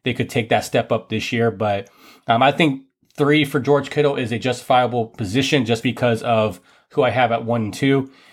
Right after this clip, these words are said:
And at two, I got Darren Waller. Last year, he finished as the tight end two. He had two hundred seventy-eight point six P P R points. He played all sixteen games.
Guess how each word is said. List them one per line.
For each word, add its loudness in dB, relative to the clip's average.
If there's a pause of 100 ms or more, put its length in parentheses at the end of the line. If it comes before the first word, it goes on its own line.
(280)
And 0 (240)
at 0
two, 0
I -4
got 0
Darren 0
Waller. 2 (340)
Last 2
year, 0
he -2
finished -2
as -4
the -8
tight 2
end -2
two. -2 (340)
He -6
had 2
two 0
hundred 2
seventy-eight 2
point -4
six -8
P -6
P -4
R 2
points. -4
He -18
played -6
all 2
sixteen -6
games. 0